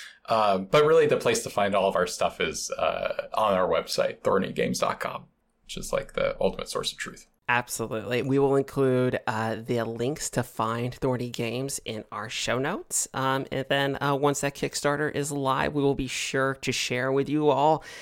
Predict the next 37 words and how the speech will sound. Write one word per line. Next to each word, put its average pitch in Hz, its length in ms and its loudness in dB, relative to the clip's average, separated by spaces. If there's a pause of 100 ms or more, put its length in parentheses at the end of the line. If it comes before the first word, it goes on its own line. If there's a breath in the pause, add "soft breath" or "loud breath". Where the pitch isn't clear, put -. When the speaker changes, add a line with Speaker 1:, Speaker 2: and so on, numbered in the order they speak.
(120)
Speaker 2:
uh, 139 140 2
that 123 320 0
Kickstarter 127 680 -4
link. 107 260 -8 (380 loud breath)
So, 139 600 0
uh, 113 360 -4
uh, 123 180 0
once 123 340 -2
again, 123 340 0 (260)
this 123 220 0
has 143 160 -2
been 127 400 -2
Tom 123 340 -4
with 135 120 -8
the - 100 -10
R 120 140 -4
P 127 220 -10
G 120 200 -6
Academy. 131 680 0
Uh, 110 240 -2 (360 loud breath)
Catherine, 127 460 -4
Hakan, 120 340 -4 (100)
and 127 160 2
Ka-, 127 120 -2 (120)
Hakan, 127 600 0
thank 131 260 0
you 156 60 -4
so 131 220 0
much 123 320 -2
for, 123 380 -2
uh, 123 60 0
reaching 127 480 2
out 135 340 4
and 127 300 4
wanting 135 280 2
to 143 100 -2
chat. - 520 -6